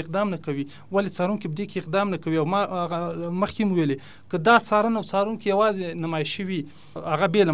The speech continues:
مسله. مګر زه فکر کوم چې ډېر عملي نه ده، او که، که عملي وای،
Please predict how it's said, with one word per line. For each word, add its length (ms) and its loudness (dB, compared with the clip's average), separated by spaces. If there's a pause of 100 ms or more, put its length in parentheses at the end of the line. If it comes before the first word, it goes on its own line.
مسله. 320 -4
مګر 220 -2
زه 120 -6
فکر 180 -10
کوم 100 -6
چې 180 -4
ډېر 200 4
عملي 320 0
نه 120 -2
ده، 80 2 (140)
او 60 -4 (120)
که، 180 -4
که 160 -4
عملي 320 0
وای، 160 2